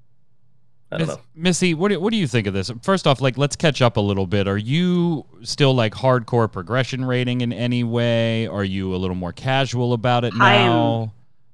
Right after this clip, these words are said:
Speaker 3: I am definitely a lot more casual. It's literally when I have a free moment or I'm like, "There's an event, have to do it now." <laughs> That's about it. Thankfully, I got my Headless Horseman mount before college started, so I'm good.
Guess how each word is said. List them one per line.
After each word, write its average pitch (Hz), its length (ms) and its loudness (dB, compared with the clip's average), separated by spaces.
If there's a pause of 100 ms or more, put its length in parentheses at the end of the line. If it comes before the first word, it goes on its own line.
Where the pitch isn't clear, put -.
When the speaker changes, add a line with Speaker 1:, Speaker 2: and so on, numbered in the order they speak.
(220)
Speaker 3:
I 190 100 0
am 190 200 0
definitely 196 400 -2
a 170 80 -2
lot 170 240 0
more 170 140 -4
casual. 151 420 -8
It's 160 220 -12
literally 160 560 -6 (480)
when 156 140 -8
I 151 100 -2
have 170 400 -2
a 170 80 -6
free 165 240 -4
moment 165 420 -4
or 156 280 -6
I'm 151 120 -6
like, 147 180 -8 (160)
"There's 160 160 -10
an 160 60 -6
event, 147 240 -8
have - 180 -14
to 127 60 -20
do 135 80 -8
it - 100 -12
now." 139 160 -4 (180)
<laughs> - 180 -16
That's - 1200 6
about 269 420 6
it. 349 540 0 (340)
Thankfully, 392 420 6
I 339 100 6
got 311 160 10
my 294 100 8
Headless 285 300 4
Horseman 254 400 2
mount 226 200 0
before 269 400 0
college 190 400 -4
started, 190 500 -4
so - 160 -4
I'm 262 220 6
good. - 460 4